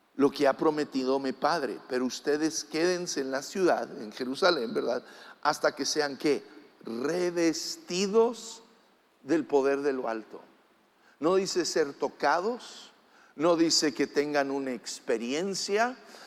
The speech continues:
va más allá de una experiencia, va más allá de un toque,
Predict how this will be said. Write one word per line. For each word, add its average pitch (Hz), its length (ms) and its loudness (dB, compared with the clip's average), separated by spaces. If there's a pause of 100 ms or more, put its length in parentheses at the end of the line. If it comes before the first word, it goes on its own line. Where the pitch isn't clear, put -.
(180)
va 151 60 0
más 143 300 -2
allá 143 240 2
de 147 120 -2
una 143 140 -6
experiencia, 156 840 -2
va 165 120 2
más 143 280 -2
allá 123 260 0
de 120 100 -6
un 120 280 -10
toque, 190 400 2